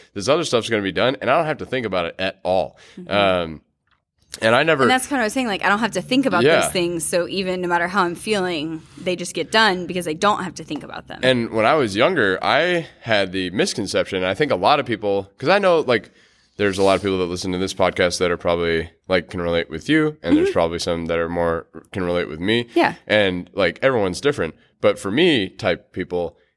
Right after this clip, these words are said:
Speaker 1: I know that you're out there thinking, "Oh, but that's gonna slow me down. I'm gonna have to," it doesn't really slow you down. You think it does, 'cause, like, in the moment, you're like, "I gotta do these dishes," or, "I gotta fill my water bottle up."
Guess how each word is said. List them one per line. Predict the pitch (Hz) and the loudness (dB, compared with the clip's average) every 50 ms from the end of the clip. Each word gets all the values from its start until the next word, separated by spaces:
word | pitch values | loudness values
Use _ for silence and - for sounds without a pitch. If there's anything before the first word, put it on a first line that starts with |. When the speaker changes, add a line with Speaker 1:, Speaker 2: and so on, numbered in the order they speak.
| _ _ _ _ _ - | _ _ _ _ _ 0
Speaker 1:
I | 95 95 95 | 2 2 2
know | 90 98 127 143 127 104 95 | 4 4 4 4 4 4 2
that | 87 90 85 | 0 -2 0
you're | 90 95 92 | 2 2 4
out | 101 101 95 - | 4 2 2 0
there | 90 85 | -2 -2
thinking, | 82 101 95 85 87 - | 0 -2 -2 -2 -4 -8
"Oh, | 85 85 80 80 80 | -10 -10 -10 -12 -14
but | 80 - - | -14 -10 -10
that's | 87 87 90 - | -8 -8 -8 -8
gonna | 92 85 | -8 -8
slow | 82 - - 95 92 | -8 -6 -4 -4 -2
me | 92 90 87 | -2 -4 -4
down. | 80 92 98 107 107 101 95 90 | -2 0 2 4 4 2 2 0
I'm | |
gonna | 87 90 90 | -2 -2 -4
have | 92 98 87 | -4 -6 -10
to," | - - | -10 -6
it | - 98 98 95 | -4 -4 -2 0
doesn't | - 202 240 262 | 0 0 0 0
really | 220 214 202 175 | 2 2 2 2
slow | 151 - 165 143 | 2 4 2 4
you | 127 | 4
down. | 110 101 82 71 64 - | 2 0 0 -2 -6 -6
You | - 107 113 | -4 -4 -2
think | - - 233 240 185 | 2 0 2 2 0
it | 113 87 | -2 0
does, | 90 92 82 76 78 - - | -2 -2 -2 -2 -6 -10 -8
'cause, | - 127 110 | -6 -2 0
like, | 117 120 113 | 0 0 2
in | 123 131 123 | 0 0 0
the | 110 | 2
moment, | 104 135 160 156 127 101 | 2 4 4 4 4 2
you're | 90 95 | 2 2
like, | 95 90 82 87 | 2 2 2 4
"I | 98 98 90 | 2 2 4
gotta | 92 104 101 92 | 2 2 0 0
do | 85 101 107 | -2 -4 -4
these | 101 98 87 80 | -4 -4 -4 -4
dishes," | 90 95 87 - 82 73 65 | -4 -4 -4 -4 -8 -10 -6
or, | 78 90 | -2 0
"I | 92 90 | 0 2
gotta | 87 98 98 98 92 87 87 | 2 4 4 4 2 0 -2
fill | - - - 120 | -2 -2 -2 0
my | 104 98 92 | 0 0 0
water | 90 92 95 95 90 | 2 2 2 2 0
bottle | 78 80 78 76 76 76 | 0 -2 -4 -2 -4 -4
up." | 69 - - | -6 -8 -12